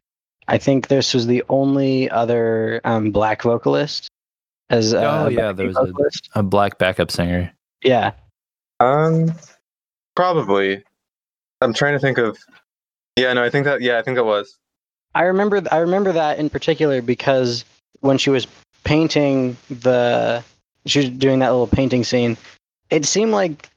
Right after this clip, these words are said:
Speaker 1: they were all having fun together, like you said, like, the banter was there, but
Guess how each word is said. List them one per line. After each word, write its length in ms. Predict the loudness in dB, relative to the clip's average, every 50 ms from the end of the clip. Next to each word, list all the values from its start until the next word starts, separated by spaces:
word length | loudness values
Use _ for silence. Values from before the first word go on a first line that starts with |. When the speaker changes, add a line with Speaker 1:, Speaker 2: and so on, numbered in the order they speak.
| _ _
Speaker 1:
they 160 | -2 0 2 2
were 160 | 2 2 2
all 140 | 0 0 0
having 340 | 0 0 0 0 0 0
fun 200 | 0 0 0 0
together, 280 | 0 0 0 0 0 0
like 180 | -2 -4 -4 -4
you 80 | -6
said, 280 | -2 0 0 0 0 -2
like, 140 | -4 -2 -2
the 80 | -2
banter 360 | 0 0 0 0 2 0 2
was 140 | 0 0 0
there, 240 | 0 0 0 0 0
but 220 | 0 0 -2 -2